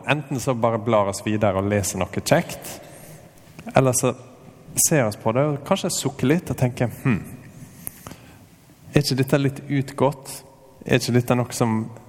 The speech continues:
hadde en best før dato rundt nitten femti, kanskje? Og nå er vi kommet litt forbi det. Er ikke det sånn nå at vi skal,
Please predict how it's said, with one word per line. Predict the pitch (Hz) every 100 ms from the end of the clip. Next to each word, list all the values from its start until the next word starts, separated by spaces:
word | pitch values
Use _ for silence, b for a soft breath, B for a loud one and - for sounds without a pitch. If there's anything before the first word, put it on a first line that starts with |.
| -
hadde | - 117 113
en | 107
best | 113 - -
før | - 117 101
dato | 98 101 - 101 101 104 - - -
rundt | 113 107 104 -
nitten | 113 117 - 113
femti, | - 120 120 - 117 127 120 -
kanskje? | - 117 - 135 135 B B B B B B -
Og | 113
nå | 117 120 113
er |
vi | 110 -
kommet | 117 117
litt | 110
forbi | 110 98 120 107
det. | 131 208 - -
Er | - 151
ikke | 139
det | 120
sånn | 139 131
nå | 120
at | 107 -
vi | -
skal, | - 98 95